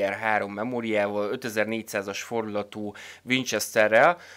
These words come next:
Ha a letöltési időt nem nézem, csak a telepítési időt, akkor azt mondom, hogy az én laptopomra körülbelül negyvenöt perc volt, még feltelepült. Pár darab ilyen Core kettő duós gépre, két giga ram-mal is feltelepítettem már,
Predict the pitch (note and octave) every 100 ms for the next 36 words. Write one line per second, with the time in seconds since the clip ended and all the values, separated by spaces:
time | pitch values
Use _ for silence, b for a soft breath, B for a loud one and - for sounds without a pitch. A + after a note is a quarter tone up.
0 | B A#2+ A#2+ C#3+ D#3 C3+ A#2+ B2 - B2+
1 | B2+ A#2+ A2 A#2+ A#2 G#2 A2 A2 - G#2+
2 | B2 A2+ G#2 - G2 - A2 A#2+ A#2+ A2+
3 | - A2+ A#2+ A#2 A2 G#2 F#2+ A2+ B2 A2
4 | - G#2+ G#2 G#2 G2+ A#2 G#2+ G#2 G#2 A2+
5 | G#2 G2+ F#2+ - G2 - G2+ G2 - F2+
6 | - C#3+ F3+ C#3+ - A#2+ A2+ B B B
7 | _ D#3 E3 D#3 B2+ A#2+ A#2+ A2+ A2 C3+
8 | B2+ A#2+ A2 - G#2+ A2 A2 G2+ G2+ A2+
9 | A#2 G#2+ G#2 G2+ A#2 A2 G#2 G#2 A2+ G#2+
10 | G2+ G2 - A#2+ A#2+ A2+ G2+ G#2 G2+ F#2+
11 | - G2 G2+ A2 D3+